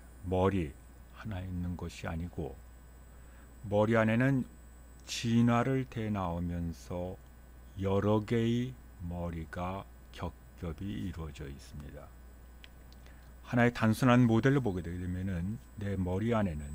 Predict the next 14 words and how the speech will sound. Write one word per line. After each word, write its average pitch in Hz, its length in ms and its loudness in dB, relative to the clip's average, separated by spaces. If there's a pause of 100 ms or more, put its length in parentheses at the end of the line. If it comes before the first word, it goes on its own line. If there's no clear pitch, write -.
(840)
사실은 117 840 0 (420)
옛날 120 680 4
진화의 101 580 -2
첫 - 200 -14
번째 90 300 -4
생긴 85 640 -6 (100)
악어가 92 520 0
있고 78 560 -12 (1300)
그 107 340 2
다음 104 560 2 (260)
원숭이가 104 1040 0
있고 98 580 -6
그 82 120 -10
다음 82 560 -4